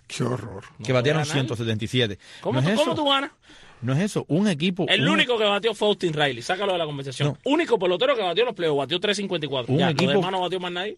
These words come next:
Speaker 3: un equipo que dio
Speaker 2: Todos los demás por debajo de
Speaker 3: trescientos,
Speaker 2: doscientos cincuenta, ¿eh?
Speaker 3: un equipo que dio trescientos siete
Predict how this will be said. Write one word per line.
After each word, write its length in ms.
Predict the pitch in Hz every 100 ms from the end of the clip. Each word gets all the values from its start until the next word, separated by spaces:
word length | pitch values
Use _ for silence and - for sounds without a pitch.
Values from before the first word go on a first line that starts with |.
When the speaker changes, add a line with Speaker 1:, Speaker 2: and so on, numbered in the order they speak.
| -
Speaker 3:
un 180 | 135 165
equipo 320 | 151 165 175
que 80 | 139
dio 140 | 139
Speaker 2:
Todos 100 | 226 220
los 60 |
demás 180 | 135 -
por 100 | 160
debajo 160 | 156 214
de 80 | 220
Speaker 3:
trescientos, 100 | 220
Speaker 2:
doscientos 80 |
cincuenta, 460 | 202 196 208 170 175
¿eh? 80 | - - _ _ -
Speaker 3:
un 200 | 147 165
equipo 320 | 139 160 165
que 100 | 131
dio 160 | 139 160
trescientos 800 | 135 110 - 139 165 156 131
siete 560 | - - 127 151 156 156